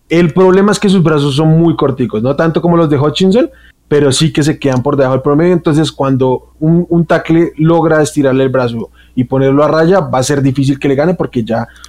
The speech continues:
no va a haber, eh, movimiento suficiente para, para poder sacarse de encima. Y ahí sí ya es un tema físico, que finalmente sus brazos no, no van a poder dar más. Eh,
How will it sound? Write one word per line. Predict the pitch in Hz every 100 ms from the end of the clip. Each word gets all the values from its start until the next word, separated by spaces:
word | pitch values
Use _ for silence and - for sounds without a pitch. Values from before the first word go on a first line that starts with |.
| -
no | 143 147
va | 143
a |
haber, | 143 139 135 131 -
eh, | 123 117 -
movimiento | 135 131 127 127 120 127
suficiente | 131 127 120 113 101
para, | 123 117 113 _ - _ _
para | 117 117 -
poder | 117 113
sacarse | 123 123
de | 120
encima. | 156 190
Y | 143
ahí | 127
sí | 131
ya | 135 131
es | 139
un | 135
tema | 135 131 127 123 117 120 _
físico, | - 226 226 139 -
que | 120 - _
finalmente | - 131 127 127 139
sus | 127
brazos | 117 117
no, | 123 117 - - -
no | 123
van | 123 120
a | 113
poder | 113 104 104 - _
dar | 107 104 101
más. | 95 - - - _ _
Eh, | 123 127 127 127 123